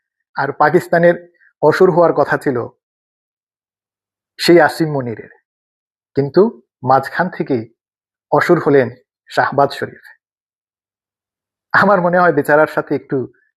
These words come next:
অবিচারই করা হয়েছে। আসল অসুরকে বাদ দিয়ে একজন গুরুত্বহীন একজন পুতুলকে,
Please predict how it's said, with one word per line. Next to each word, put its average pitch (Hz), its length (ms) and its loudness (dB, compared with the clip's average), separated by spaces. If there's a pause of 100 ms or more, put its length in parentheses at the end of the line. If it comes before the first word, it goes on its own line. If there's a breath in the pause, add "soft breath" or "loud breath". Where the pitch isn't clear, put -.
(460)
অবিচারই 147 460 2
করা 120 180 0
হয়েছে। - 360 -10 (1300)
আসল 139 360 2
অসুরকে 151 380 -2
বাদ 123 180 2
দিয়ে 127 280 -2 (2000)
একজন 147 220 4 (800)
গুরুত্বহীন 151 560 2 (1700)
একজন 147 220 2
পুতুলকে, 175 560 2